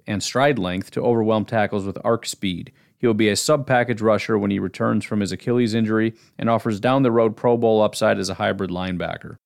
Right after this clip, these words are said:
So another guy that ends up working for him. I mean, when you've started seven games ever in football, and you, you, you know, football was new to you in high school, and so you're a late bloomer to, to football in high school, you just kinda figure it out, immediately start getting massive offers despite very limited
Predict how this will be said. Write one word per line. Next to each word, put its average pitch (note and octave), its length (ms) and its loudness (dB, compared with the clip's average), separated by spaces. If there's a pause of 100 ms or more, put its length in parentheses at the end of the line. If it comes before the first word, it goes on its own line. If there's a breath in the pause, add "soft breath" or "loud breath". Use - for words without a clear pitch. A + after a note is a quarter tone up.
(340)
So A2 240 2 (240 loud breath)
another F3 300 4
guy C#3 240 4
that A#2+ 180 2 (460)
ends C3 200 4
up A2 140 2
working A2 320 2
for E2+ 220 0
him. D2 120 -4
I G#2+ 60 2
mean, G#2+ 140 4
when A#2+ 140 4
you've C#3 160 4
started A#2+ 360 2
seven B2+ 460 2
games A2 580 4 (420)
ever A2 320 4
in F#2+ 100 0
football, - 500 0
and G2+ 120 0
you, A2+ 140 4
you, A2+ 380 2
you G#2+ 120 -2
know, F2+ 120 0
football A#2+ 360 2
was F#2+ 140 2
new B2+ 240 4
to A2+ 140 -2
you G#2 340 2
in F#2+ 120 -6
high A2+ 180 0
school, G2+ 340 -6 (220)
and A#2 120 0
so A#2+ 60 4
you're G#2+ 200 4
a G2 60 4
late A#2+ 300 2
bloomer A#2+ 320 4
to, G2 260 0 (200)
to G#2 240 2
football G#2+ 420 2
in G2 80 0
high G#2+ 140 2
school, G2+ 200 2
you F#2+ 120 2
just A#2+ 260 2
kinda A#2 160 2
figure G2 320 0
it F#2 60 0
out, F2+ 160 2 (200)
immediately C3+ 560 4
start B2 220 2
getting G#2+ 300 2
massive A2 420 0
offers F#2+ 460 0
despite G2+ 380 0
very A2+ 300 2
limited G#2 520 2